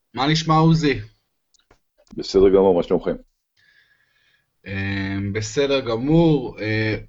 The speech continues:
Speaker 1: עוזי, שוב, אה, הליגה, אתה יודע, מאבדת מהמומנטום שלה עם, אה, מחזור הגביע בסוף השבוע. לא היה לנו ליגה. אה, לפחות ב-, בגביע היו לא מעט, אה, הפתעות, לא מעט קבוצות גדולות, קבוצות פרמייר ליג הודחו.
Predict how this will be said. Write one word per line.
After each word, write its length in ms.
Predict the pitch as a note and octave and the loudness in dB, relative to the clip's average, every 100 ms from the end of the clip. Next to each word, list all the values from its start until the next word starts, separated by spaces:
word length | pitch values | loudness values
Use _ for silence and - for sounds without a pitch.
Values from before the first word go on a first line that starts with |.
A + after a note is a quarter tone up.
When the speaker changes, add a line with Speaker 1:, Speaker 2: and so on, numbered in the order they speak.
| _ | _
Speaker 1:
עוזי, 460 | E3 F#3 E3+ A3 E3 | 0 0 2 0 0
שוב, 480 | D#3+ G3 A3 G#3 F#3+ | 0 0 0 2 2
אה, 420 | E3 D3+ C#3 C3 | 4 4 2 0
הליגה, 800 | C#3+ E3 D#3+ E3 D3 D3 C#3+ C#3 | 2 2 2 2 4 4 4 2
אתה 180 | C3+ C3+ | -2 -6
יודע, 280 | B2+ D3 | -2 -2
מאבדת 720 | C3+ B2+ B2 B2 D#3 D#3 D3+ D3 | -2 -2 -4 0 0 0 -4 -4
מהמומנטום 760 | C3 B2+ B2+ D3 D#3 D#3+ D#3 | -2 -2 0 0 0 0 -2
שלה 540 | - C#3+ C#3+ C#3+ C#3+ D3+ - | -2 -2 2 2 0 -2 -10
עם, 240 | A2 A2+ A2+ | -12 -10 -6
אה, 140 | A2+ | -6
מחזור 440 | A2 G#2+ C3+ C3+ | -8 -6 -4 -2
הגביע 480 | B2 A#2 G#2+ B2+ D3+ | -4 -4 -4 -2 -2
בסוף 380 | C#3 - B2+ - | -2 -8 -16 -14
השבוע. 600 | A#2+ G#2+ G#2 C3 E3 F3 E3 _ _ _ _ _ _ _ _ - | -10 -8 -6 -2 2 2 -2 _ _ _ _ _ _ _ _ -8
לא 60 | |
היה 180 | A2 A2+ | -4 -4
לנו 160 | A2 A2+ | -4 -2
ליגה. 420 | C#3 D3+ E3+ F3+ E3+ _ _ _ _ _ _ - | 0 0 0 0 -2 _ _ _ _ _ _ -8
אה, 260 | A2+ B2 B2 | -4 -2 -2
לפחות 460 | B2 C3 D3+ D#3 | -4 -6 -4 -2
ב-, 300 | D#3 E3 D#3+ D#3 | 2 2 2 0
בגביע 500 | D3+ D3+ D3+ G#3+ F#3+ | 0 0 2 2 4
היו 240 | D3 D3+ | 2 2
לא 140 | D#3 D#3 | 2 4
מעט, 420 | D#3+ D3+ D#3+ D#3+ | 4 4 0 0
אה, 260 | D#3 D3+ D3 | 0 2 0
הפתעות, 600 | - - D#3 F#3 D#3+ C#3+ | -2 0 2 2 2 -2
לא 100 | C3+ | -4
מעט 200 | C3+ C3 | -4 -6
קבוצות 460 | B2+ B2+ C#3+ C3+ | -14 -6 -4 -4
גדולות, 480 | B2 C3 D#3 E3+ E3 | -4 0 2 2 0
קבוצות 320 | B2 - C3 - | -10 -10 -10 0
פרמייר 340 | D3 D#3+ D3+ | 2 4 2
ליג 120 | C#3 | 0
הודחו. 600 | A#2+ A2 - E3+ F#3+ - | -4 -8 2 2 2 -2